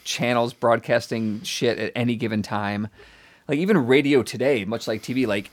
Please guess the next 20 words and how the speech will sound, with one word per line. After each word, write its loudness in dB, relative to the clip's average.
every, 0
the, -8
where 4
do -2
you 4
find 2
static 4
on 0
the 0
radio 0
dial? -8
If 4
you -2
can 0
even 2
find 2
a 0
dial 2
that 0
has, 0